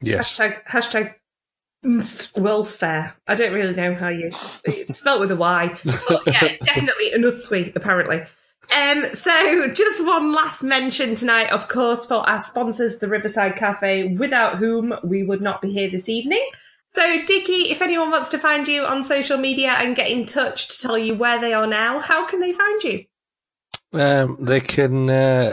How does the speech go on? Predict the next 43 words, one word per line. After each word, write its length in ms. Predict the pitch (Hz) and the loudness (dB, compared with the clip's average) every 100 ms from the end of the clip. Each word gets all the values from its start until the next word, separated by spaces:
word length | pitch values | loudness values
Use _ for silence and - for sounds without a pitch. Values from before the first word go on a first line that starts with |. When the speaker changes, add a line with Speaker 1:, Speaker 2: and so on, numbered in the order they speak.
| - | -2
Speaker 1:
find 220 | - 160 143 | 2 2 4
me 80 | |
at 60 | 120 | 2
Dickie 260 | 143 - 127 | 2 2 4
Allen. 220 | 113 113 | 4 2
If 80 | 117 | 2
they 120 | 151 | 2
want 180 | 143 123 | 0 0
to 100 | 139 | -2
ask 160 | 135 | 0
me 60 | 147 | -2
any 100 | 127 | -2
questions 520 | - 135 - 123 113 | 0 -2 0 -2 0
that 140 | 120 113 | -2 0
I 40 | |
might 160 | 120 120 | 0 4
be 80 | |
able 80 | 120 | 2
to 100 | - | 2
find 200 | 127 117 | 2 4
out 120 | 117 | 4
the 60 | 110 | 2
answer 280 | 113 - 117 | 2 2 2
that 140 | 107 | 2
my 80 | 110 | 2
dad 200 | 120 120 | 2 2
told 220 | 110 92 | 0 2
me, 100 | 98 | 2
then, 280 | 104 107 107 | 2 2 2
uh, 200 | 104 104 | 2 2
yeah, 120 | 113 | 2
you 120 | 117 104 | 2 0
can 200 | - 110 | -2 -2
come 160 | 113 | 2
along 180 | 110 110 | 2 2
and 60 | 110 | 2
have 100 | 110 | 2
a, 60 | 107 | 2
have 120 | 107 | 0
a 40 | 110 | 2
go 100 | 113 | 2
with 120 | 113 | 4
that. 220 | 127 - | 2 0